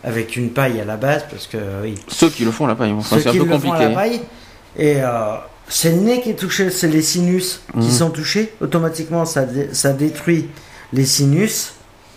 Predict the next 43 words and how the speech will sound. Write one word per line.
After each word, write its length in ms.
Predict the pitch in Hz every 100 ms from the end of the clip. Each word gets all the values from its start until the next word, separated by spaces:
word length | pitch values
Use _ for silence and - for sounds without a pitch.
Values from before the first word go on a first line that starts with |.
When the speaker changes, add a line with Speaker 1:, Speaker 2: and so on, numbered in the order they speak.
| -
Speaker 2:
Mhm. 260 | 123 127 165 - - - - -
Speaker 1:
et 160 | 180 180
après 360 | 143 143 220
c'est 260 | 220 - 202
le 80 | 175
cerveau, 580 | - 214 180 185 - - - - - - - - - - - -
les 80 | 160
Speaker 2:
Euh, 200 | 160 156
Speaker 1:
neurones, 440 | 139 160 208 233 - - - - - 151
et 100 | 143
après 240 | 143 180
c'est 180 | 180 160
l'arrêt 260 | 139 135 120
du 140 | 107
cœur. 240 | - 92 - -
Speaker 2:
alors 200 | 160 165
ensuite, 160 | 151 156
Speaker 1:
Automatiquement, 560 | 139 135 139 151 170 170
c'est 180 | - 151
l'overdose. 480 | 147 131 113 -
Speaker 2:
alors 220 | 143 127 -
c'est 160 | 135
vrai 160 | 139 151
que 60 |
ça, 180 | - 131 123
et 100 | 120
c'est 200 | 143 135
également, 500 | 135 156 151 156 -
c'est 200 | 120 120
justement, 340 | 113 117 127 131
on 80 | 120
en 160 | 120
arrive 280 | 113 120 123
là-dessus, 360 | 123 - 180 185
ça 200 | 156 135
a 60 |
également 380 | 143 156 147 151
aussi 160 | 147 156
des 120 | 151
troubles 400 | - 185 147 135
du 120 | 127
rythme 380 | 139 147 127 113
cardiaque. 560 | 110 170 139 147 -